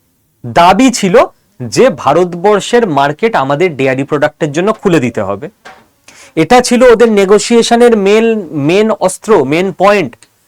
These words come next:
টিম পীযূষ গোয়েল, আমি একবারও বলবো না পীযূষ গোয়েল স্যার, যিনি আমাদের এই সেক্টরের মন্ত্রী, তিনি এই ডিল জিতে নিয়েছেন। দেখুন,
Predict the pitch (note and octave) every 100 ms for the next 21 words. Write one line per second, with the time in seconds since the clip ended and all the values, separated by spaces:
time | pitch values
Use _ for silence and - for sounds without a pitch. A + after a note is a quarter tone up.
0 | _ _ - - _ _ _ _ C#4+ D#4
1 | E4 C4+ C4+ G#3 F#3+ C3+ D3 B2 G2 F#2
2 | _ _ _ _ _ _ _ - C#3 E3+
3 | E3 D#3 F3 G3+ F3 F3 F3 G3 G3+ G3+
4 | - _ F3 F3 G3 D#3+ G3+ G3+ F3+ -
5 | F#3+ F#3+ F#3+ C#3+ D#3 F3+ E3+ E3+ F3+ E3
6 | - _ _ _ _ _ _ _ _ _
7 | - E3 E3+ - E3+ - F3+ F3+ D#3+ D#3+
8 | F#3+ - C3 G#2+ _ - B3 C4+ C4+ B3
9 | F#3 G#3 D3+ D3+ D3 C3 A#2 - B2+ F#3
10 | - _ _ _ _ C#3 D3 F3 B2+